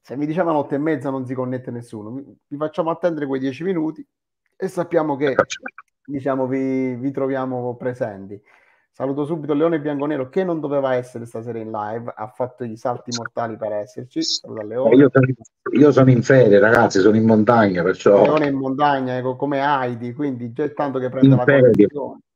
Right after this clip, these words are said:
Speaker 1: Eh,
Speaker 2: Perciò
Speaker 1: in ferie, in ferie. Leone, buonasera e grazie per esserci, nonostante le ferie.
Speaker 2: Ciao, ragazzi.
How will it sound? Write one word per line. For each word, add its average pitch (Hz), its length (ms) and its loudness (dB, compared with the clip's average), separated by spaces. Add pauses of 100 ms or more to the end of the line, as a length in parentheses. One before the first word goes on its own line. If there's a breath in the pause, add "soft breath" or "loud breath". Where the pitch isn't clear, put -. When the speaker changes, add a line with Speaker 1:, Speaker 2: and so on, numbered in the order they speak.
(420)
Speaker 1:
Eh, 123 240 -14 (160)
Speaker 2:
Perciò 101 380 2
Speaker 1:
in 98 60 4
ferie, 123 500 0 (160)
in 131 120 -6
ferie. 107 540 -8
Leone, 135 380 -4
buonasera 123 500 -6
e 117 60 -10
grazie 123 320 -8
per 110 140 -8
esserci, - 460 -16 (120)
nonostante 120 560 -8
le 110 100 -4
ferie. 98 400 -10 (1900)
Speaker 2:
Ciao, 107 280 4
ragazzi. 104 440 4